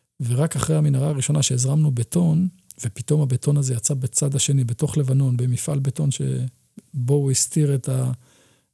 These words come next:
את החפירה, והדבר הזה מאוד מאוד הביך אותו, ובעצם אחרי המבוכה הזאת, מה שהוא עשה,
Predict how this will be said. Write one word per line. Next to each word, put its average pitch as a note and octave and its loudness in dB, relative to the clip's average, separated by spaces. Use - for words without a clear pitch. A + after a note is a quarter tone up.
את - -12
החפירה, C3+ 0
והדבר B2 0
הזה C#3+ 4
מאוד D3 4
מאוד D3 4
הביך B2+ 0
אותו, F3+ -2
ובעצם B2 0
אחרי D3 0
המבוכה C#3+ 0
הזאת, D3+ 0
מה C#3 2
שהוא C#3+ 0
עשה, G#3 2